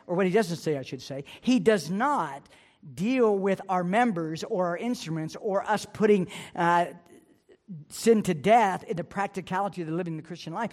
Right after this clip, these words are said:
He doesn't talk about practice till he understands our position, till we understand what has happened to us.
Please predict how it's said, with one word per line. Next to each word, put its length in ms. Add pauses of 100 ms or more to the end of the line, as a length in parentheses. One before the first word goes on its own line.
(160)
He 100
doesn't 280
talk 220
about 260
practice 560
till 160
he 100
understands 720
our 180
position, 600 (1080)
till 120
we 140
understand 440
what 100
has 100
happened 360
to 140
us. 300